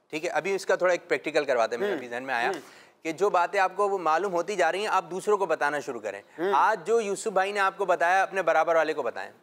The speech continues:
Speaker 1: आप इनको बताइए जी, माइक में। जो आज यूसुफ भाई ने बताया है आपको, या अभी प-, आप पढ़ा रहे हैं
Speaker 2: जी।
Speaker 1: कुछ और ले लें, फिर उसके बाद हम इनसे आपस में एक दूसरे को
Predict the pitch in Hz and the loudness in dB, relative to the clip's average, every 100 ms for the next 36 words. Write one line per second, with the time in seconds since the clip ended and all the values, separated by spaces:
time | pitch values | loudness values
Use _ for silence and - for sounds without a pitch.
0 | _ - 147 151 147 143 131 123 120 113 | _ 0 0 0 -4 -2 -2 -6 -8 -18
1 | - - _ _ _ _ _ - 110 113 | -20 -20 _ _ _ _ _ -6 -6 -8
2 | 101 _ _ - _ _ _ _ _ _ | -20 _ _ -20 _ _ _ _ _ _
3 | _ _ _ _ 117 139 160 143 170 170 | _ _ _ _ -4 0 4 4 4 0
4 | 170 190 160 156 170 143 131 143 165 143 | -4 -2 0 0 0 0 2 4 4 4
5 | 160 135 - 156 190 - _ _ - 160 | 2 0 0 -2 -2 -8 _ _ -2 2
6 | 160 196 175 156 147 131 147 156 143 160 | 2 0 2 4 4 4 2 2 2 2
7 | 175 160 - _ 156 147 - 156 - 156 | 2 -4 -12 _ -6 -6 -6 -10 0 4
8 | 175 185 190 202 190 180 - 175 180 160 | 4 4 2 2 0 0 2 2 2 0
9 | 180 175 190 156 156 156 170 127 208 156 | -4 -4 0 2 2 -2 -2 -4 -4 -6
10 | 139 151 156 226 | -4 -4 -2 -4